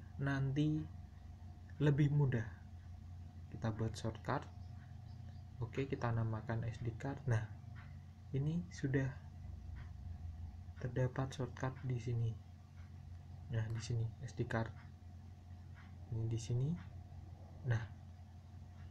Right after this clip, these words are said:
setelah itu, semisal sobat-sobat Android user Indonesia telah membuat video atau foto banyak sekali dan memori internalnya tidak,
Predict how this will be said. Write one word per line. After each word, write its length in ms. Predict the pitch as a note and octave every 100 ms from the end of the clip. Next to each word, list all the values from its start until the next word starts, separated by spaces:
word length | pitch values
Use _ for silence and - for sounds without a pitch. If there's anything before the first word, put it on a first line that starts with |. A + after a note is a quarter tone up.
| -
setelah 320 | - C3+ C#3
itu, 400 | C#3+ C#3+ F3+ F#3+ G3 - - - -
semisal 800 | - B2+ B2 - C#3+ D3 D3 C#3+ D3 - - - - - -
sobat-sobat 720 | A#2+ A#2+ A#2 A#2 A#2 A#2 B2
Android 400 | A#2 A#2 A#2 A2+
user 320 | A2+ B2+ A#2
Indonesia 800 | A#2 A2+ A2+ A#2 - C3+ C3 C3+ - - - - - - - - - -
telah 240 | - A#2+ A#2
membuat 400 | A#2+ A#2+ A#2 -
video 640 | B2+ A#2 C3+ C#3 C#3 C#3+ C#3
atau 480 | B2 - A#2 A#2 A#2 - -
foto 240 | B2 A#2+ B2+
banyak 400 | A#2+ A#2 B2 B2
sekali 640 | - - C3+ C#3 D3 D3
dan 320 | C3+ B2+ A#2+ A#2 - - - -
memori 480 | C#3 C#3+ D3+ D#3+ D#3
internalnya 800 | D3+ C#3+ C3+ C3 B2 B2 C3 B2
tidak, 320 | C3 B2+ A#2+